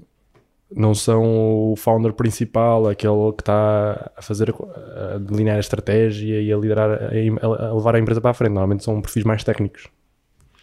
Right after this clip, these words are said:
E esses são mais adversos ao risco. E mesmo na minha, na minha startup, eu e o meu cofundador temos diferentes perfis, apesar dele ter algum,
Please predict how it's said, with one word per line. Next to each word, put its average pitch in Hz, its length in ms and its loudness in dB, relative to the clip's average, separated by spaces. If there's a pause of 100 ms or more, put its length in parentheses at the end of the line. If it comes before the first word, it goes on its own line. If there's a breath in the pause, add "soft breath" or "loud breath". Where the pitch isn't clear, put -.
(120)
E 87 80 -6
esses 82 160 -8
são 101 100 0
mais 101 320 2
adversos 98 300 -2
ao 98 60 0
risco. 90 320 -6 (340)
E 87 160 -8
mesmo 92 220 -2
na 95 60 2
minha, 98 160 0
na 101 160 2
minha 104 160 4
startup, 127 460 0
eu 131 60 4
e 131 40 2
o - 20 0
meu 131 100 -2
cofundador 135 360 0
temos 143 320 -2 (100)
diferentes 123 340 -2
perfis, - 360 -6
apesar 92 280 -2
dele 104 240 2
ter 104 220 0
algum, 95 480 0